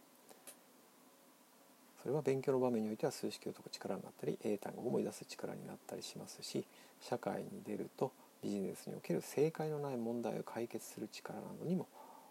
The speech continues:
応用されると。なので、えー、この読み書き計算っ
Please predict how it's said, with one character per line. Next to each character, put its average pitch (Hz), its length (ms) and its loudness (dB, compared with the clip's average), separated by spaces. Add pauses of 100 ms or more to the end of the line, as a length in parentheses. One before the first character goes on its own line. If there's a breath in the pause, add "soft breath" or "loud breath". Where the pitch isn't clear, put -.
(160 loud breath)
応 101 220 4
用 95 220 -2
さ - 200 -10
れ 101 60 -10
る 101 60 -12 (100)
と。 - 80 -12 (3000)
な 156 100 0
の 110 140 0
で、 - 220 6 (260)
え 98 280 2
ー、 - 40 -6
こ 104 140 -2
の 104 60 0
読 104 180 2
み 104 200 2
書 - 120 -4
き - 180 -16
計 101 240 -2
算 - 160 -10
っ 98 40 -10